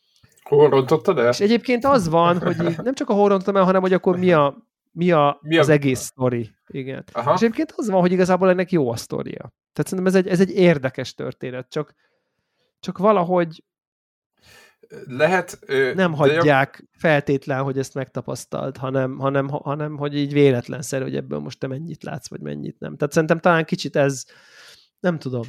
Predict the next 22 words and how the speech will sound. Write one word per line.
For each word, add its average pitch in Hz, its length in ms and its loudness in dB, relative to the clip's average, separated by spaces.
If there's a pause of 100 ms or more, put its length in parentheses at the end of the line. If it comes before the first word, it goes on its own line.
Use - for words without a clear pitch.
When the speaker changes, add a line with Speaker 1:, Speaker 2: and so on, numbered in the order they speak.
(180)
Speaker 2:
de 151 60 -2
szerintem 175 260 0
egy 180 140 2
jó 208 220 4
sztorival 165 640 4
ez 160 180 2
működik, 135 760 -4
bár 143 160 4
ugye 147 160 4
a 147 40 6
Detroit 160 460 2
sem 127 260 -4
lett 127 220 -4
épp - 300 -8
egy, 127 320 -4
ö, 120 300 0
annak 151 300 0
is 131 120 -2
elég 135 280 2
jó 127 100 -4
a 123 60 -8
sztoria, 123 540 -2